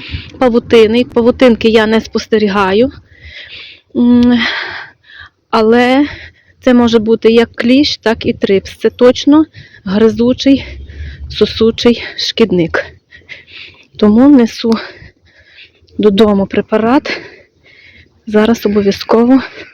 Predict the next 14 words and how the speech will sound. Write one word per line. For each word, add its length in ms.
буду 300
обробляти. 640
Отже, 460
це 420
або 400
різновид 760
кліща, 640
ну, 160
павутинки 600
тут 280
немає. 580
Я 180
вже 160
дивилася, 720